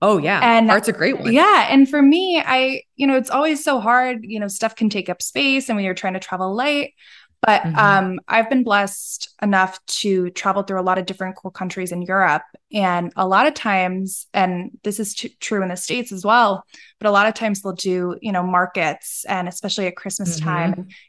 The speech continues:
Speaker 2: you'll have
Speaker 1: Mm-hmm.
Speaker 2: so many different, whether that be photographers or artists, and they'll
Speaker 1: Yeah.
Speaker 2: sell just your little, you could get them, you know, any sort of size, an eight-by-ten or whatever, but you could get
Speaker 1: Yeah.
Speaker 2: prints or photographs. And I think it's so cool. And
Speaker 1: Mm-hmm.
Speaker 2: I started just collecting those.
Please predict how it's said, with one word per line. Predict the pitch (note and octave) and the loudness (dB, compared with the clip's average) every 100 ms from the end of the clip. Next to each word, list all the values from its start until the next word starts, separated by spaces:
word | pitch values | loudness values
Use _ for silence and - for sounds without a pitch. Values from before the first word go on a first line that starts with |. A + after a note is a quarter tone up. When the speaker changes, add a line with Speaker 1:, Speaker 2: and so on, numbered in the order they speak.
| _ | _
Speaker 2:
you'll | B3 A#3+ | -4 -2
have | D#3+ E4 F4+ A#3+ | -4 0 2 2
Speaker 1:
Mm-hmm. | E3 | -2
Speaker 2:
so | F3+ - B3 C4 | -6 -2 2 4
many | C#4 C4+ | 4 2
different, | A#3 A#3+ A#3 | -2 -6 -6
whether | G#3+ A3 | -4 -4
that | G#3 G#3+ | -6 -6
be | G3+ | -8
photographers | G3 G3 - A#3 C4+ C4+ C4 B3+ A#3+ | -8 -16 -4 -4 -2 -6 -6 -6 -4
or | - | -4
artists, | G3+ G#3+ A3 A3 - - | -2 -2 -2 -4 -8 -2
and | A3 | 4
they'll | A3 | 4
Speaker 1:
Yeah. | G#3+ | 2
Speaker 2:
sell | - - G#3+ A3 A3 G#3+ _ _ _ - | -2 -2 2 2 2 -4 _ _ _ -6
just | A3+ - - | -4 -4 -2
your | A3 | -2
little, | A3 G3+ G3 | 0 0 0
you | G3 | -4
could | A3+ | -4
get | G#3 G3+ | -4 -2
them, | G3 F#3 F3+ F#3 | 0 0 0 -6
you | G#3+ | 0
know, | F#3 | 0
any | - A3 | 2 0
sort | A#3+ A3+ | -2 -2
of | G3 | -4
size, | G3 G3+ F#3 F3+ | 0 0 0 -2
an | - | -8
eight-by-ten | G#3 A3 A3 - - B3 G3+ | -4 -2 -2 -6 -4 -2 0
or | F#3+ | 0
whatever, | G#3+ G#3 | 0 0
but | G3 | -2
you | - | -8
could | G3+ | -10
get | G#3+ | -4
Speaker 1:
Yeah. | E3+ E3 | 0 0
Speaker 2:
prints | - C#4 B3 - | 0 0 0 -2
or | G3+ | -6
photographs. | G3+ B3+ C4 G#3+ E3+ E3 - - - - - _ - | -4 -2 0 2 2 0 -4 -12 -14 -20 -20 _ -2
And | |
I | C4 | 0
think | C#4+ C#4 | 2 2
it's | F3+ | 4
so | F3 | 2
cool. | F3 E3 | 2 2
And | C4+ | 0
Speaker 1:
Mm-hmm. | - | 2
Speaker 2:
I | C4 | -2
started | C4 C4 A#3 G#3 | -2 -2 -2 -2
just | A3 - - _ | -4 -8 -14 _
collecting | - A#3 A3+ A3+ | -6 -6 -2 -2
those. | G3 A#3 G3+ - - | 0 -2 -6 -12 -14